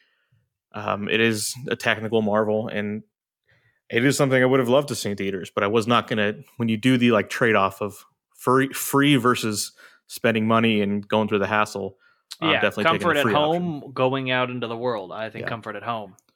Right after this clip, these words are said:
Speaker 2: Especially, you have a pretty nice television. I have a pretty
Speaker 1: Yeah.
Speaker 2: nice television.
Speaker 1: Yeah, if, if you have a four K T V and you're able to, to do that, it's, it's, it's well worth it. Uh, it's not the same, but it, it's close. I would say don't watch this on a, like,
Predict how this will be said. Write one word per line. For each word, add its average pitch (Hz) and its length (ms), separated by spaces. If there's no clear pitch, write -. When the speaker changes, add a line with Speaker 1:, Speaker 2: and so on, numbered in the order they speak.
Speaker 2:
Especially, 220 340
you 208 180
have 202 140
a 170 60
pretty 165 240
nice 139 200
television. 117 640
I 143 200
have 156 100
a 135 40
pretty 123 200
Speaker 1:
Yeah. - 20
Speaker 2:
nice 117 220
television. 113 560
Speaker 1:
Yeah, 95 180
if, 98 140
if 113 180
you 135 120
have 117 360
a 104 140
four 113 180
K 110 180
T 107 200
V 107 160
and 101 80
you're 101 80
able 101 140
to, 98 280
to 104 140
do 101 200
that, 95 220
it's, 92 180
it's, - 280
it's 92 200
well 110 200
worth 107 240
it. 117 180
Uh, - 60
it's - 160
not 120 140
the 104 60
same, 110 340
but 104 120
it, 104 160
it's - 240
close. - 560
I 104 80
would 104 140
say 107 220
don't 104 260
watch 107 260
this 117 240
on 107 160
a, 107 100
like, 95 320